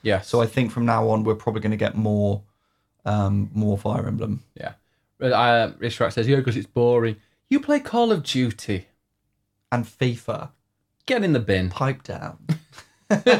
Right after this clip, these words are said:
Speaker 1: Jugbo says, "It got better after Awakening, which was their make or break for the franchise." Which was the one where,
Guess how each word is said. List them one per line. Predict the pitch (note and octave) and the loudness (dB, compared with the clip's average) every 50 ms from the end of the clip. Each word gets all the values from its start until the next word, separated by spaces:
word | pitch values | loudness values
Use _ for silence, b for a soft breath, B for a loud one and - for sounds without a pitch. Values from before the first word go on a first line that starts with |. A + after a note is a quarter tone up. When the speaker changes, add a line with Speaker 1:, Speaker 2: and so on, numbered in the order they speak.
| B B B B B B B B B _ | B B B B B B B B B _
Speaker 1:
Jugbo | - G3+ F#3+ G3+ G3 | 0 2 4 4 4
says, | - G3 F#3 E3+ D#3+ | 4 2 2 2 2
"It | - E3+ | 2 2
got | D#3+ G#3 E3+ | 2 4 4
better | F3+ F3 F3 | 4 4 4
after | F3 D#3+ - E3+ D#3+ | 4 4 4 2 2
Awakening, | C#3 C3 C3+ C#3 C3+ - - D3+ C#3+ C#3 | 4 4 4 2 2 0 0 0 2 0
which | A2+ G#2 | 0 -2
was | C3 A#2+ | 0 2
their | B2 B2 B2 A#2+ A#2+ A#2 | 4 4 6 6 4 4
make | A#2+ A#2+ A#2+ - | 4 2 2 2
or | B2+ A2+ | 2 2
break | G2+ A2 A2 G#2+ - | 4 2 2 0 0
for | - A2+ | -4 -6
the | G#2 G2 | -6 -4
franchise." | - A2 G2+ F#2 D2+ - G#2+ F#2+ F#2 F#2 - b b b b b b | -2 -2 -4 -4 -4 -2 0 0 0 0 -2 b b b b b b
Which | G#3+ A#3 A#3+ | -2 2 2
was | E4 E4 D4+ | 2 4 4
the | D#4+ | 2
one | D4+ C4 C4 B3+ B3 B3 A#3+ G#3+ | 2 2 2 2 2 0 0 2
where, | G#3 G3+ G3 G3 F#3+ F#3+ F3+ D3+ - | 2 4 4 4 4 4 2 0 -2